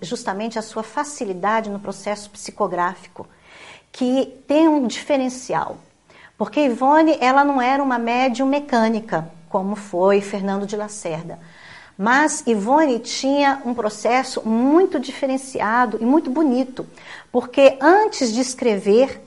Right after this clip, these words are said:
psicograficamente, ela podia,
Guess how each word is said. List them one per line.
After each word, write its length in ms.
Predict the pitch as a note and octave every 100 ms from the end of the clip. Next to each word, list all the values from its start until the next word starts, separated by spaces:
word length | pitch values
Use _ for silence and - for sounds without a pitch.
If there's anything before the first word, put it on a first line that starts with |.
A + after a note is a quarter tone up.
| _ -
psicograficamente, 1120 | - - G3 F#3+ F#3+ - F#3 G#3+ C#4+ C#4+ D#3+ - - - -
ela 300 | B3+ C#4 D4
podia, 840 | D4 C#4+ - B3 D4+ C#4 G#3